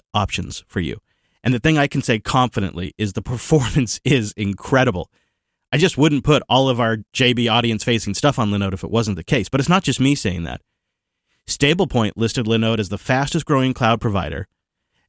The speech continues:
and the best fit for low latency based use cases thanks to Linode's high performing N V M E storage. But you know this, it's not just the storage that makes it low latency.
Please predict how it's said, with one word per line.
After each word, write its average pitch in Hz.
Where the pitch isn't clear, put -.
and 120
the 113
best 127
fit 120
for -
low 113
latency 123
based 98
use 113
cases 92
thanks 139
to 92
Linode's 113
high 123
performing 107
N 107
V 98
M 92
E 78
storage. 87
But -
you 147
know 95
this, -
it's -
not 123
just 117
the 85
storage 107
that 107
makes 95
it -
low 98
latency. 87